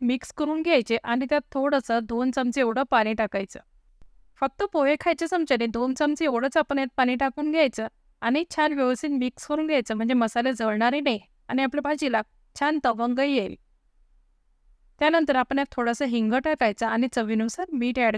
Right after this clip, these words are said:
करून घेऊ आणि मिक्स करून घेऊ. काशीफळाचे काप कट करून घेतलेले आहेत.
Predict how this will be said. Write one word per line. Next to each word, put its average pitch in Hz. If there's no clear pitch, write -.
करून 208
घेऊ 202
आणि 240
मिक्स 294
करून 196
घेऊ. 180
काशीफळाचे 320
काप 226
कट 262
करून 302
घेतलेले 320
आहेत. 233